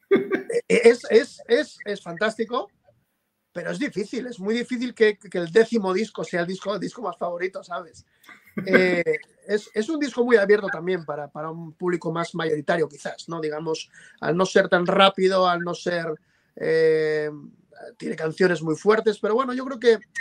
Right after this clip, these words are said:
Speaker 1: al ser más personal, quizás la gente se, se, se involucra más, ¿no? Pero,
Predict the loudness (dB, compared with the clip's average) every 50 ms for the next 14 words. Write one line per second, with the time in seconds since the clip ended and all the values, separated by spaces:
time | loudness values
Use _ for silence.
0 | -12 -12 _ _ _ _ -4 0 2 2 2 2 0 -2 0 -2 -2 -2 -2 -2
1 | 0 2 2 2 2 -2 -6 _ -12 -6 -4 -2 -2 -2 -4 -8 -16 -20 _ _
2 | _ _ _ -8 -8 -6 -4 -6 -6 -6 -6 -6 -4 -4 -4 -4 -6 -8 -8 -8
3 | -6 -6 -8 -8 -8 -6 -2 0 0 0 2 0 -2 -2 -4 -6 -16 -10 -6 -6
4 | -6 -6 -6 -4 -4 -2 -2 -2 -2 -4 -6